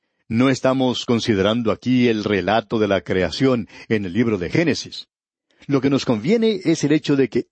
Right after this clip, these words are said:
en el principio creó Dios los cielos y la tierra. Ahora hay aquellas personas que están dispuestas a decir que Él lo creó, pero que le niegan el derecho de dirigir este universo. Le niegan a Él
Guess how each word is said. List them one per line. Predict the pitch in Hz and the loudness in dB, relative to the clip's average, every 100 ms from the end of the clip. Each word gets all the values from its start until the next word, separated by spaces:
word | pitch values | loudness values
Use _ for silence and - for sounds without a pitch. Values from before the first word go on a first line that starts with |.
| - | -2
en | 139 151 | 0 2
el | 135 110 | 0 0
principio | 117 98 90 208 233 - 101 131 165 _ _ | -2 -2 -2 0 0 0 2 2 0 _ _
creó | - 95 95 127 | -4 -2 2 2
Dios | 135 120 95 113 - | 2 0 2 0 0
los | 139 131 - | 0 0 -2
cielos | 110 98 98 95 | 0 0 0 -2
y | 123 | 0
la | 127 | 0
tierra. | 208 226 143 85 _ _ _ _ _ _ _ _ | 2 0 0 -10 _ _ _ _ _ _ _ _
Ahora | - 117 220 | -2 2 2
hay | 226 | 2
aquellas | 185 165 | 2 0
personas | - 101 117 127 | 0 -2 2 0
que | - | 0
están | 92 123 | -2 0
dispuestas | 107 - - 110 - 104 | -2 -2 0 0 0 -2
a | 90 | -2
decir | 85 - 123 107 - _ - | -2 -2 -2 -2 -12 _ -2
que | 101 110 | 2 2
Él | 123 | 2
lo | 110 - | 0 -2
creó, | 92 107 98 - _ _ _ - | 0 2 0 -4 _ _ _ -2
pero | 117 110 | -2 0
que | 95 | -2
le | 87 | 0
niegan | 110 123 110 | 0 2 0
el | 98 | 0
derecho | 92 123 - 120 | 0 -2 0 0
de | 107 | 0
dirigir | 98 101 92 202 208 | -2 -6 -4 0 0
este | 147 120 | 0 -2
universo. | 98 104 156 - - _ _ _ _ _ _ _ | -2 0 -2 -4 -12 _ _ _ _ _ _ _
Le | 151 175 | 0 2
niegan | 220 214 190 147 | 2 2 2 2
a | 139 | 2
Él | 160 165 | 2 -2